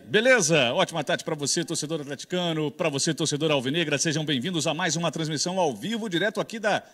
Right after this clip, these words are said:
Sala de Imprensa da Cidade do Galo, nesta segunda-feira. Tá começando o mês de junho e os jogadores do Atlético seguem se preparando pra quando o futebol tiver a sua volta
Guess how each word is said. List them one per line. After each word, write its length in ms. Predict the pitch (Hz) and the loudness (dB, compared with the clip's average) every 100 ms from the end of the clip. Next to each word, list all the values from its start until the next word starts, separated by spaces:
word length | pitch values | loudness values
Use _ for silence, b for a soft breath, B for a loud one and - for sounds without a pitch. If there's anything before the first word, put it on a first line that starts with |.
| B | B
Sala 300 | - 277 262 | 0 2 4
de 100 | 233 | 2
Imprensa 640 | 202 196 247 233 - 123 B B - | 0 0 2 2 2 0 B B 0
da 140 | 226 | 0
Cidade 260 | 170 196 175 | 2 0 0
do 80 | |
Galo, 300 | 143 185 175 - B | 0 2 0 -4 B
nesta 540 | - 202 190 170 131 - b b | -4 -2 -2 0 -2 -4 b b
segunda-feira. 1080 | - - 202 143 269 302 226 156 160 160 123 | -6 0 0 0 -2 2 2 2 2 4 2
Tá 140 | - 196 | -2 -2
começando 560 | 269 247 - 240 285 | 4 4 4 2 0
o 100 | 277 | -2
mês 300 | 190 214 262 | 0 0 0
de 140 | 202 254 | 0 -2
junho 420 | 196 233 143 113 | 0 0 0 -2
e 100 | 180 | -2
os 140 | 202 | -2
jogadores 460 | 143 185 165 175 160 | 0 -2 -2 -2 -4
do 40 | |
Atlético 340 | 165 175 175 180 | -4 -2 -2 -4
seguem 360 | - 180 175 | 0 2 2
se 120 | 170 175 | -2 -4
preparando 520 | 175 156 139 160 147 b b b b | -4 -2 -2 -2 -6 b b b b
pra 220 | 165 165 156 | -2 0 0
quando 420 | - 262 277 220 | 0 0 0 -2
o 60 | |
futebol 460 | 165 208 202 156 190 | -2 -4 -2 0 0
tiver 260 | 202 165 175 | -2 0 0
a 60 | |
sua 180 | 175 175 | 0 -2
volta 400 | 131 165 170 | -2 -4 -4